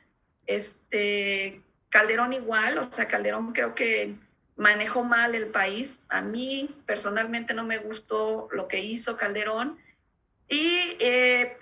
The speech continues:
con Enrique Peña Nieto, digamos, eh, tanto Fox como Calderón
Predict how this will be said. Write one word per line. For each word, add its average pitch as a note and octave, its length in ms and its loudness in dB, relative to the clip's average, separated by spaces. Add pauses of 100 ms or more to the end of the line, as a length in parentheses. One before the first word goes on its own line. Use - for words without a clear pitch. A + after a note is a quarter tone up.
(140)
con C4 180 6
Enrique D4+ 320 2
Peña G4+ 280 0
Nieto, D4+ 720 -2 (240)
digamos, C#4 520 2 (180)
eh, A#3 260 0 (400)
tanto B3 280 4
Fox E4+ 300 -2
como G4 220 -4
Calderón C4+ 680 2